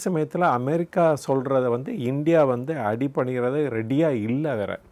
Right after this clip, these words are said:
ரஷ்யாலேருந்து வாங்கக்கூடாது ஆயில அப்படின்னு சொன்னா கூட, "இல்ல, அதெல்லாம் வந்து இது ஒரு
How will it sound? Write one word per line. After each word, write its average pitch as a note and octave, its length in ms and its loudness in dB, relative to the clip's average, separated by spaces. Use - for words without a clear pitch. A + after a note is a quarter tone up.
ரஷ்யாலேருந்து C3+ 720 2
வாங்கக்கூடாது B2 960 4
ஆயில A#2 380 4
அப்படின்னு A#2+ 460 -2
சொன்னா A2 320 -2
கூட, A#2 400 -2
"இல்ல, A#2+ 560 -2
அதெல்லாம் G#2+ 380 0
வந்து G#2 580 -6
இது G#2 220 -8
ஒரு G2+ 160 -10